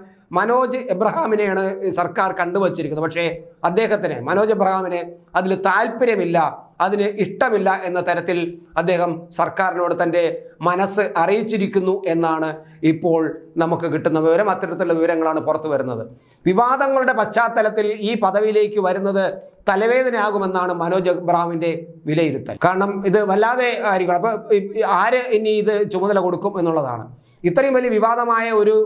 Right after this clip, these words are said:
പോസ്റ്റിലേക്ക് ഈ പ്രശ്നങ്ങളെല്ലാം കെട്ടടങ്ങാതെ അ-, അത് ശക്തമായിട്ട്,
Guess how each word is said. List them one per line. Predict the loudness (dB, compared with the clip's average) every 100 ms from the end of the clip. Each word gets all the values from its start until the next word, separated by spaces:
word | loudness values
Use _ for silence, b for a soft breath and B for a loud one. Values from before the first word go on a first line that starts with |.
| -2 -2
പോസ്റ്റിലേക്ക് | -2 -2 0 0 2 0 0 -8 b b _
ഈ | 0 0
പ്രശ്നങ്ങളെല്ലാം | 2 0 0 2 2 2 0 -2 -2
കെട്ടടങ്ങാതെ | 0 0 0 0 0 2 2 0 -2
അ-, | -6 -6 -4 -2 0
അത് | 0
ശക്തമായിട്ട്, | 0 -2 -6 -2 0 2 0 0 0